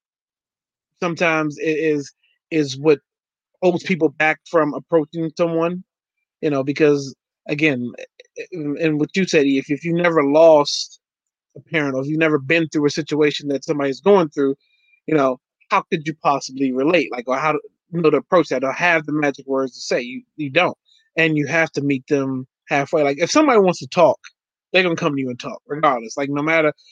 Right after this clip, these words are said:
if you said the magic words or not, 'cause somebody will be the release. Like, you, you, whether it be, sometimes I, I've, I realize it may be somebody that, that isn't emotionally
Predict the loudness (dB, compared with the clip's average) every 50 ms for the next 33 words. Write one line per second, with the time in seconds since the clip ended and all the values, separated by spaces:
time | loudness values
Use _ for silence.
0 | _ _ _ _ -2 -2 -2 0 -2 -4 -2 -2 0 2 4 6 6 6 4 2
1 | 0 -2 -4 0 2 2 2 0 0 0 2 2 2 2 0 -2 -2 0 -2 -2
2 | -2 -6 _ _ _ _ _ _ _ _ -4 0 0 0 0 -2 -8 -10 _ _
3 | _ _ _ _ _ _ _ _ 2 2 4 4 4 2 2 2 2 2 2 2
4 | 2 0 -2 -2 0 0 0 0 0 0 0 -2 -4 -6 -8 -8 -8 -8 -10 -10
5 | -10 -10 -10 -8 -8 -10 -8 -6 -6 -6 -6 -8 _ _ _ _ _ _ _ _
6 | _ _ _ _ -6 0 2 4 4 4 4 2 2 2 -2 -8 -6 -2 -2 -2
7 | 0 2 2 2 2 2 4 2 2 4 2 0 0 0 0 0 2 2 4 4
8 | 4 4 4 4 2 0 -2 -4 _ _ _ _ _ _ _ -4 -2 2 2 2
9 | 2 2 0 -2 -2 0 2 2 2 4 4 4 2 0 _ _ _ _ _ -2
10 | 0 0 0 0 -2 0 0 0 2 2 0 0 0 -2 -4 -2 0 0 0 0
11 | -2 -8 -8